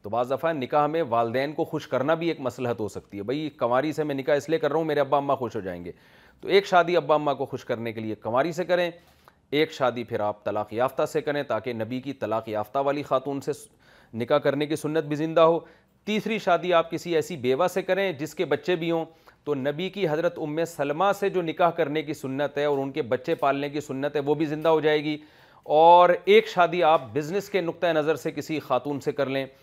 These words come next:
آ، جن کے پاس پیسہ بہت ہو، اور لیکن آپ جیسا نیک ایماندار آدمی ان کو چاہیے ہو تاکہ وہ صحیح طرح انویسٹ کر سکیں، وہاں بھی آپ شادی کر لیں۔ تو حضرت خدیجہ سے نکاح کرنے والی سنت بھی زندہ ہو جائے گی۔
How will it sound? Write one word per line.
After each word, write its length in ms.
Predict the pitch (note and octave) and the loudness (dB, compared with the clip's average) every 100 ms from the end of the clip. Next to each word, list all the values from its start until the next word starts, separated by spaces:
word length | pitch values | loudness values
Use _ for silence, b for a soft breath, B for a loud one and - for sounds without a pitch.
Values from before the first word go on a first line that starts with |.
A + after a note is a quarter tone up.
| b b | b b
آ، 260 | B2 C3 B2+ | -4 -2 -2
جن 240 | A2 D3 | -2 -4
کے 80 | C3 | -4
پاس 340 | C3 C3 - | 0 0 2
پیسہ 240 | D3+ C#3+ E3 D3 | 2 4 4 4
بہت 240 | C3 C3 | 4 2
ہو، 60 | C#3 | 2
اور 180 | C3+ B2 | 2 0
لیکن 240 | B2+ B2+ - | -2 -4 2
آپ 260 | B2+ C#3+ C3+ | 4 4 2
جیسا 300 | C3 C#3+ B2+ | -2 -2 -4
نیک 280 | A#2 C3+ C3 | -4 -6 -6
ایماندار 480 | A#2 A2+ A2 C#3 | -4 -2 4 6
آدمی 360 | C3+ B2+ B2+ C3 | 6 4 0 -4
ان 140 | B2 | -4
کو 100 | B2 | -6
چاہیے 340 | B2+ A#2+ B2 B2+ | -4 -4 -2 -2
ہو 60 | |
تاکہ 280 | A#2+ A2+ A#2+ | -2 -4 -4
وہ 120 | A#2 | -8
صحیح 240 | A2+ B2 B2+ | -6 -6 -4
طرح 140 | B2 A#2 | -2 -2
انویسٹ 360 | A2+ C3 C3+ | -2 -2 -2
کر 80 | C3+ | -4
سکیں، 300 | B2 B2 C3 B2 b b b b E2+ | -4 -6 -6 -8 b b b b -2
وہاں 220 | A#2 D#3+ | 4 6
بھی 120 | D#3+ | 6
آپ 160 | D#3 D3+ | 4 4
شادی 260 | C#3+ C#3+ | 0 0
کر 160 | C#3 C#3 | 0 0
لیں۔ 160 | C#3 B2 b b b - | 0 -4 b b b 0
تو 600 | E3+ F#3+ F#3 F3 D3 F#2+ | 4 8 8 8 6 4
حضرت 240 | A#2+ C3 - | -2 -2 -2
خدیجہ 380 | A#2+ C#3+ E3 | -4 0 2
سے 140 | E3 E3 | 2 0
نکاح 220 | D3+ D#3 | 2 0
کرنے 240 | D3+ C#3 | 0 -2
والی 200 | C#3 C#3+ | 0 0
سنت 260 | C3 C3 C3+ | -2 -6 -4
بھی 80 | B2+ | -4
زندہ 220 | B2+ C3 | -2 0
ہو 100 | B2+ | 2
جائے 200 | B2 B2 | 2 0
گی۔ 120 | B2+ | -2